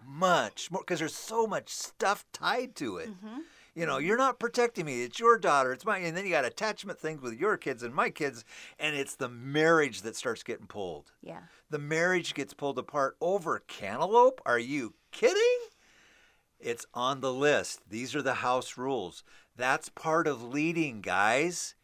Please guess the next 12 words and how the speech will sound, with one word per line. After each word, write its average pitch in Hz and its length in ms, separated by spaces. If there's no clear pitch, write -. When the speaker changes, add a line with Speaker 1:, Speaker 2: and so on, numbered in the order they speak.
Speaker 1:
Just 170 300
the 208 100
simple 180 400
stuff. 151 340
You 175 180
are 147 140
smart 175 520
men. 160 300
You 214 180
run 151 320
companies. 127 680
You, 123 300